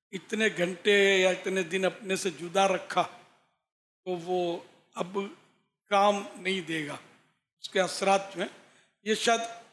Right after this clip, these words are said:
کسی کسی میں ہو۔ جنرلی مطلب ان کی کوئی، اس کو ایکسپائر بھی نہیں کہیں گے کہ اس، وہ فائدہ جو ہے اتنے وقت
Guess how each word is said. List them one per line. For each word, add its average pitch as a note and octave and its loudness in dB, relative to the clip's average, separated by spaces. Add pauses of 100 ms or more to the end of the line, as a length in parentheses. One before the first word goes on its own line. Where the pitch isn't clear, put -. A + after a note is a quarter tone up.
کسی C4 2
کسی G#3+ 0
میں G3 -6
ہو۔ F3 -8 (460)
جنرلی B3+ 2
مطلب A3 2
ان G#3 -2
کی G#3 -4
کوئی، G3 -2 (460)
اس F#3+ -10
کو A#3 -2
ایکسپائر B3+ 2
بھی C#4+ 4
نہیں C4+ 6
کہیں A3+ 0
گے G#3+ 2
کہ G3 0
اس، F#3+ -8 (680)
وہ A3+ 4 (400)
فائدہ A3 2 (100)
جو G#3 0
ہے A#3+ 0 (560)
اتنے A3+ 0 (680)
وقت G3+ -6